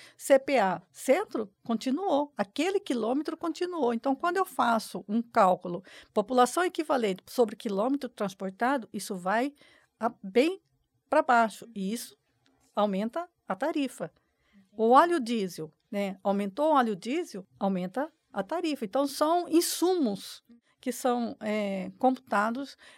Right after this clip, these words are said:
é, no, numa, num processo também de revisão ou de reajuste da tarifa.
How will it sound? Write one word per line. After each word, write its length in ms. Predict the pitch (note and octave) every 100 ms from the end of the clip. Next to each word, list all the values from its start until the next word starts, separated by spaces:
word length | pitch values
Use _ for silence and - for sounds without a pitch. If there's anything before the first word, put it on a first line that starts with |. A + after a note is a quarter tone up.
| _
é, 380 | G#3+ G#3+ G3 G3
no, 360 | G#3+ G3+ F3 F#3
numa, 400 | F#3 G#3 G#3 G#3
num 500 | A#3 A3 F3+ F#3 F#3+
processo 640 | G3+ A3 - A3 G#3+ - A#3+ _ _ _ _ _
também 520 | G#3 F3 G3 A#3+ D4
de 100 | C4+
revisão 840 | A3+ G#3 G3 F#3 F#3 F3 F3+ A3 C#4 -
ou 180 | G3 G3+
de 140 | A#3+
reajuste 680 | G3+ A#3+ B3 A3+ A3+ - B3
da 140 | B3
tarifa. 500 | B3 C#4 F#3 - -